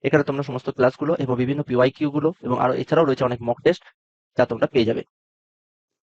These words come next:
প্রথম প্রশ্ন আজকের, শুরু করা যাক। প্রাচীন সংস্কৃত গ্রন্থে জপন প্রিয় বলতে কোনটিকে বোঝানো হতো? এখানে অ্যান্সার হয়ে যাবে আমাদের গোলমরিচ। এই গোলমরিচ ছিল একটি ব্যয়বহুল মশলা, যা প্রাচীন ভারতে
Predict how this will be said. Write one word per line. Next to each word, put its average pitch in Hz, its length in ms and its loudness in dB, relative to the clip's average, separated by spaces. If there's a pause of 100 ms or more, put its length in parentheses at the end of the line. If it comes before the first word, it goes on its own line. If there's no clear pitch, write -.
(260)
প্রথম 190 220 4
প্রশ্ন 165 240 -2
আজকের, 123 320 2 (540)
শুরু 147 180 0
করা 123 160 2
যাক। - 140 -6 (540)
প্রাচীন 202 300 -2
সংস্কৃত 147 400 -4
গ্রন্থে 139 420 0 (180)
জপন 151 260 0
প্রিয় 139 180 -2
বলতে 120 240 -4
কোনটিকে 127 380 -4
বোঝানো 113 280 -2
হতো? - 220 -8 (600)
এখানে 143 180 -2
অ্যান্সার 131 240 2
হয়ে 120 80 2
যাবে 117 120 2
আমাদের 117 200 -2
গোলমরিচ। - 520 -4 (1600)
এই 131 80 2
গোলমরিচ 175 400 2
ছিল 180 80 2
একটি 180 140 0
ব্যয়বহুল 147 500 2 (560)
মশলা, 135 260 2
যা - 100 4
প্রাচীন 165 360 -2
ভারতে 135 320 0